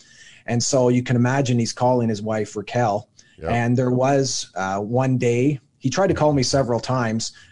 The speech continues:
Speaker 1: Uh, just, I did, wasn't able to get to the phone in time, but I did manage to connect with him one day. And, uh, he, in fact, had written me a letter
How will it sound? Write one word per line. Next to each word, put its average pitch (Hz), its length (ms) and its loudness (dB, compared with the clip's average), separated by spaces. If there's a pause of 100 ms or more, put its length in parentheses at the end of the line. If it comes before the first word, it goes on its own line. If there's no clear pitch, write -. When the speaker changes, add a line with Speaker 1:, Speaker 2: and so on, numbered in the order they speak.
Speaker 1:
Uh, 104 200 -2
just, 120 300 0
I 127 80 2
did, 135 200 2
wasn't 131 200 2
able 123 140 0
to 123 80 2
get 120 120 -2
to 117 40 -12
the 101 80 -12
phone 127 220 -2
in 117 80 -2
time, 110 220 -4
but 107 140 -2
I 110 120 -2
did 131 340 0
manage 117 280 -2
to - 100 -12
connect 117 320 -6
with 107 100 -6
him 107 200 -4
one 104 240 -4
day. 107 280 -4
And, 98 160 -4 (480)
uh, 95 180 -2
he, 120 180 0
in 113 100 0
fact, 120 320 -2
had 104 200 -4
written 123 380 0
me 113 400 -2 (400)
a 107 140 -2
letter 104 720 -2